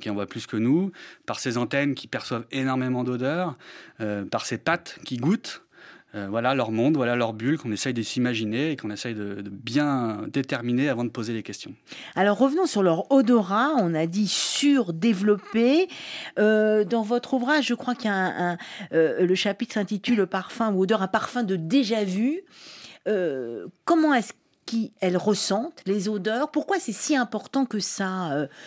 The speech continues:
Speaker 2: euh, chez les abeilles, mais chez tous les insectes, hein, en général ?
Speaker 1: C'est ça, oui. La majorité des insectes, euh, ont développé ce sens. Euh, en,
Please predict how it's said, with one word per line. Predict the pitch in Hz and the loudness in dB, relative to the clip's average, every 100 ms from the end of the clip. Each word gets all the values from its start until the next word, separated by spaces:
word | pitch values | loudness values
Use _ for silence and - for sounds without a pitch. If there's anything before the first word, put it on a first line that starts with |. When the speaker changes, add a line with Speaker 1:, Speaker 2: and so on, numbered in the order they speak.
| - - | -20 -6
Speaker 2:
euh, | 165 151 127 120 113 95 101 | -4 -2 -6 -8 -10 -10 -8
chez | 143 185 | -4 -2
les | 196 202 | 0 2
abeilles, | 240 320 | 4 4
mais | 254 | 2
chez | 208 | -2
tous | - | 0
les | 175 185 | -2 0
insectes, | 190 - 254 - | -4 -4 -6 -8
hein, | 185 185 | -8 -8
en | |
général ? | 175 165 143 147 151 127 - - | -8 -8 -8 -10 -12 -14 -18 -14
Speaker 1:
C'est | - | -8
ça, | 143 156 135 | 0 2 4
oui. | 139 | 4
La | 131 | 4
majorité | 135 139 139 151 | 2 0 0 0
des | 127 | 0
insectes, | 123 - 160 151 | -2 -2 -4 -4
euh, | 131 120 117 | -2 -2 -2
ont | 117 120 | -2 -2
développé | 123 117 123 147 | -2 -2 -4 -4
ce | 135 123 | -6 -6
sens. | - 110 156 - - - - - _ | -6 -6 -6 -8 -14 -20 -20 -20 _
Euh, | 117 110 101 104 113 - - | -4 -4 -4 -8 -12 -14 -8
en, | 139 | -6